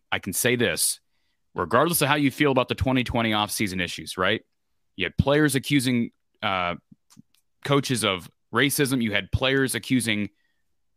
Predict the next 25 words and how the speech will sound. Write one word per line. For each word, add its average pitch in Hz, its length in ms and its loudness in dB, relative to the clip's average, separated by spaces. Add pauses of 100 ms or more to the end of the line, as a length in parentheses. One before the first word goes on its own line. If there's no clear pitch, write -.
(120)
another 110 360 -2
coach 135 480 0
of 95 100 -8
just 107 200 -4 (120)
being 107 160 0
a 90 40 -4
flat-out 92 400 0 (180)
bully, 127 400 0 (840)
all 95 80 0
right? 107 260 2 (640)
And 95 100 -2
that 110 100 2
was 120 120 0
to 135 120 2
a 113 60 2
white 117 240 2
player. 139 340 0
Regardless 139 580 0
of 151 80 -2
how 156 60 0
you 143 140 0
feel 131 140 -2
about 113 200 0
that 113 80 0
situation, 98 640 -4